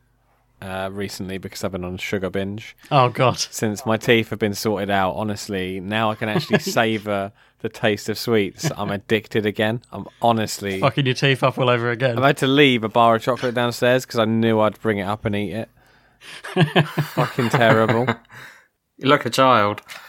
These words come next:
Speaker 1: I'm literally like a child. I found some fruit pastels in the cupboard earlier and had some, so I might be a bit hyper this episode.
Speaker 2: Oh, that's good. Well, um,
Speaker 1: <laughs>
Speaker 2: this episode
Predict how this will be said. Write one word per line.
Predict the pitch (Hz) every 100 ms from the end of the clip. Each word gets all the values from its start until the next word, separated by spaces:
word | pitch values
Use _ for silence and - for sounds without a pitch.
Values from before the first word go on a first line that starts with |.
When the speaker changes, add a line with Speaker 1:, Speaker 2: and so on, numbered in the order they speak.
| -
Speaker 1:
I'm | 143 165
literally | 185 - 139 120
like | 110
a | 113
child. | 117 101 104
I | 120
found | - 147
some | 143
fruit | 123 147 -
pastels | 139 - 127 107
in | 107
the | 101
cupboard | - 113 101 98 -
earlier | 101 95 95
and | 92 98
had | 110 113
some, | - 98 90 - _ - _ _ _
so | - 101
I |
might | 104 104
be | 104
a | 101
bit | 90
hyper | 113 110 -
this | 95 90
episode. | 90 - - 95 101 _ _ _ _ _ _ _ - - -
Speaker 2:
Oh, | 160
that's | 165 151
good. | 180 147 - - - - - -
Well, | 160 170 175 -
um, | 175 160 160 160 165 160
Speaker 1:
<laughs> |
Speaker 2:
this | 175 202
episode | 185 180 190 175 165